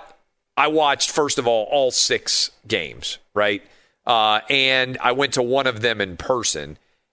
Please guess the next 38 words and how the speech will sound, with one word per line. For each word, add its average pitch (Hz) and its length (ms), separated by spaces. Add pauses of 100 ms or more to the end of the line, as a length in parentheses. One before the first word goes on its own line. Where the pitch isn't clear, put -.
(120)
And 135 200
so 143 240
I 131 100
feel 220 420
like 147 260
I 135 100
have 127 160
a 117 60
pretty 190 440
good 131 300
sense 101 540 (280)
for 139 600 (420)
the 131 160
totality 139 800
of 117 140
the 113 200
N 117 80
F 113 200
L 104 180
landscape 92 580
right 73 200
now, 62 220
right? 107 320 (420)
So 151 360 (140)
how 233 320
would 240 260
I 156 340
have 131 320
assessed, 110 680
if - 100
I 127 100
had 131 180
to 131 80
rank 135 380
them 104 300 (320)
one 160 460
to 135 100
six, - 640